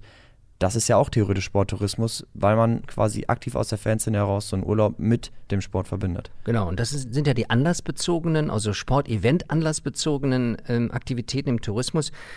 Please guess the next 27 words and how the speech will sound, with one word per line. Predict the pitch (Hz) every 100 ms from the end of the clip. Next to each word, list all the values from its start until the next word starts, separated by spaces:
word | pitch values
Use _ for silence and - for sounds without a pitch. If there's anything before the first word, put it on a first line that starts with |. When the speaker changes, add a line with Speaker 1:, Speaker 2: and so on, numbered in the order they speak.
| -
Speaker 2:
Wir | 123
haben | 131
uns | 135
mal | 131
eine | 110
Zahl | - 120 135
rausgesucht. | 160 - 139 139 139
Bei | 131
der | 120
Europameisterschaft | 110 135 139 127 123 117 117 -
zweitausendsechzehn | - 117 117 107 98 - 123 - - 160 - - -
gab | - 123
es | 101
sechshundertdreizehntausend | 120 139 - - - - 139 120 113 104 117 - 123 110 113 113 110 -
Besuche | 107 90 123 - - 131 170 190 - - -
und | 110
das | 127
bedeutet | 131 123 127 -
eben | 117 113
einen | 110
Umsatz | 120 123 120 -
von | 113
eins | 110 113 -
Komma | 117 113
zwei | - 107 107
zwei | - 110
Milliarden | 104 101 95 104 101